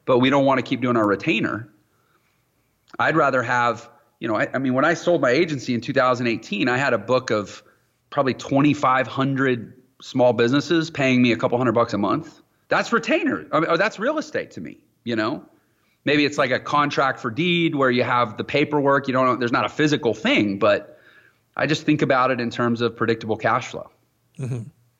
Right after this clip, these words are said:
Speaker 2: Okay, I, I see now. I think I, if I'm understanding it correctly now, then it was,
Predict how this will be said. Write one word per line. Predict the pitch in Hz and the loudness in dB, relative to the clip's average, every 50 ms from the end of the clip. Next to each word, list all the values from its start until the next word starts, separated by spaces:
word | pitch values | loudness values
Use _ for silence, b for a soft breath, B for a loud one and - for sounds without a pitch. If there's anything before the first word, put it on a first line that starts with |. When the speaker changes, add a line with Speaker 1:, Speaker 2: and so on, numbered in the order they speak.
| _ B B B B B B - | _ B B B B B B -2
Speaker 2:
Okay, | 160 - 165 139 | 0 2 2 0
I, | 135 123 135 160 160 - | 0 -2 -6 -6 -2 0
I | 156 160 156 | 0 0 0
see | 156 - 165 139 | 0 -2 -2 0
now. | 127 117 117 117 | 0 -2 -2 -2
I | 123 131 | -4 -4
think | - - 180 180 | -2 0 2 2
I, | 165 151 | 2 2
if | 139 127 127 - | 2 0 0 0
I'm | 143 135 139 | 0 0 0
understanding | 139 139 135 - 135 123 | -2 -2 -2 -2 -4 -4
it | 120 | -4
correctly | - - 123 123 123 - 120 | -4 -2 -2 -2 0 -2 -4
now, | 117 117 113 113 113 | -2 -2 -2 -2 -2
then | 113 127 123 120 113 B B B B B B | 0 0 0 -2 -2 B B B B B B
it | - 156 156 | -2 0 0
was, | 147 139 131 - - - | 2 0 0 -2 -6 -10